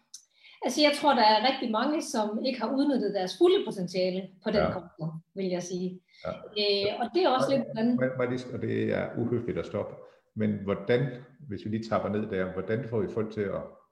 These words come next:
Speaker 2: at indse, at de har et uforløst potentiale? Hvordan, hvordan gør vi det?
Speaker 1: Ja. Øhm, mange af de iværksættere, jeg kommer ud til, de ved godt, hvor det er, de er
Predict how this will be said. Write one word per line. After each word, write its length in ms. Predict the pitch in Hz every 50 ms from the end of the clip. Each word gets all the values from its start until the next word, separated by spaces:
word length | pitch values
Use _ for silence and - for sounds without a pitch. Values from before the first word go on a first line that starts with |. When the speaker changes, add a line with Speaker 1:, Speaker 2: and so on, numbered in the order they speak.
| _ _ _ _ _ _ _ _ _ _ _ _ _ _ _ _ _ _ -
Speaker 2:
at 120 | 104 - - 123
indse, 460 | 131 143 - - - 110 107 104 - -
at 120 | 92 -
de 80 | - 90
har 140 | 98 95 92 92
et 160 | 92 - 110
uforløst 400 | 107 - 98 90 87 90 90 -
potentiale? 520 | - 87 78 78 78 - 80 76 78 82 85
Hvordan, 200 | - - - -
hvordan 260 | - 101 101 110 113 -
gør 100 | - 107 98 107
vi 20 | - - 92
det? 160 | 87 - - - - - _ _ _ _ _ _ 202
Speaker 1:
Ja. 140 | 190 185 - - - - - - - - - - - - _ - -
Øhm, 680 | 220 220 214 208 202 202 202 196 190 185 196 196 - - _ _ _ _ _ _ _ _ _ _ _ _ _ _ _
mange 540 | 247 233 233 254 277 302 302 277 - 226 214
af 80 | 202 190
de 300 | 240 240 240 233 233 226 - - - 202
iværksættere, 420 | 190 220 233 233 - 247 208 190
jeg 140 | 202 214 214 214
kommer 220 | 202 180 165 156 160
ud 60 | 160
til, 160 | 160 - 147 - - _ _ _ _ _ _ -
de 160 | 262 254 226 240
ved 160 | 247 240 226
godt, 160 | 220 214 214 208
hvor 140 | 196 208
det 120 | 196 190 190
er, 160 | 196 202 185
de 140 | 185 185 -
er 160 | 170 165 165